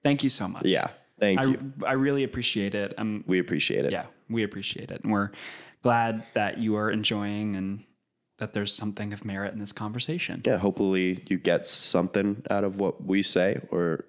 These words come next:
Speaker 2: even if it's just chilling out, having fun, showing you some new movies, whatever you want. Um,
Speaker 1: Yeah.
Speaker 2: we're, we love doing it, and we hope that anyone who's listening loves to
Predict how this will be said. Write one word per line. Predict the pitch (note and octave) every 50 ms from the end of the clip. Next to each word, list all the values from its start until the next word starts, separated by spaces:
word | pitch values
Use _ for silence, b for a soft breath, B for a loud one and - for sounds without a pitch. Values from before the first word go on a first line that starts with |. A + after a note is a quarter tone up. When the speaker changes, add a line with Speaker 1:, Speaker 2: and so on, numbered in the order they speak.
| _ -
Speaker 2:
even | F2 E2 E2+ F2
if | E2 -
it's | E2 D#2 - -
just | - F2+ E2+ - - - _ _ _ _ _ _ _ -
chilling | - - F2+ F2+ F2+ F2
out, | E2 F2 F#2+ G2+ - - - b b b b b b b b b b b
having | - E2 E2+ F2 E2+
fun, | - - F2 E2+ F2 F#2+ G2+ A2+ - b b b b b b -
showing | - - F2+ F2+ F2
you | E2+ E2
some | - - F2 E2+
new | F2 F2 F2
movies, | F2 F2+ F2+ F2+ F#2 G#2+ G#2+ A2+ - - - _
whatever | - F#2+ A2+ B2 C3+ C3 C3+
you | C3 C3 C3
want. | C3 A#2+ F#2+ - - - - _ _ _ -
Um, | F2+ F2 F2 E2+ D#2+ D#2 D#2+ E2+ - _ _ _ _ _ _ _ _ -
Speaker 1:
Yeah. | B2 A#2 A#2 -
Speaker 2:
we're, | G2 F#2+ F#2 F#2 E2+ - - - _ _ _ _ _ _
we | - G#2 G2+
love | G2+ G2+ G2 F2+ F2+
doing | G2 F#2+ F#2+ F2+ F#2
it, | F2+ F2+ - - -
and | E2+ E2 E2 E2 D#2+ -
we | - - -
hope | - E2 D#2+ D#2+ -
that | E2 D#2+ D#2+ -
anyone | - - D#2+ D#2+ D#2+ D#2
who's | E2+ D#2 - -
listening | C#2+ D2 - - D2+ D2+ C#2 - - _ _
loves | E2+ E2+ D#2+ D2+ -
to | - - D#2+ D#2 D2+